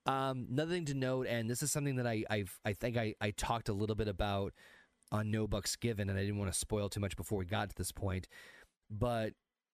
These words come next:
remember we were talking, Basement, about, or actually I think we were doing this off the air,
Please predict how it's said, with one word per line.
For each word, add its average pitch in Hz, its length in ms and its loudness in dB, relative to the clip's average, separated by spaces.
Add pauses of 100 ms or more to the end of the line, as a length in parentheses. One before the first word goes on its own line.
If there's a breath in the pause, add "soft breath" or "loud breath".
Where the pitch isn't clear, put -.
(920)
remember 147 720 0
we 135 160 0
were 127 140 0
talking, 123 400 0
Basement, 113 320 0
about, 110 260 0
or 127 160 2
actually 151 240 0
I - 20 2
think 180 120 0
we 180 60 2
were 156 40 0
doing 151 140 2
this 117 120 0
off 113 200 -2
the 98 180 -2
air, 95 220 0